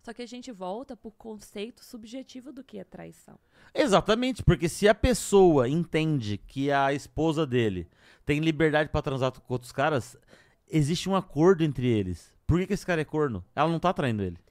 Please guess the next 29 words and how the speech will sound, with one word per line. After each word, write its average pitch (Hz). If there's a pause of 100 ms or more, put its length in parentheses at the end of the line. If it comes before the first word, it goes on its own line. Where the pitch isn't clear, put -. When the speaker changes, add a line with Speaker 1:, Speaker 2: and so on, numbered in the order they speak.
(120)
Speaker 1:
Então, 262
aí 196
não 185
é -
corno. 339
Speaker 2:
<laughs> 311
Speaker 1:
Você 339
viu 320
que 339
é 285
muito 302
subjetivo? 262
Speaker 2:
É, 311
então, 370
mas 196
é 208
porque 202
as 208
pessoas 185
não 190
entendem 196
o 208
significado 220
do -
negócio. 233 (300)
Speaker 1:
Inclusive, 262
quando 247
eu 302
falei 220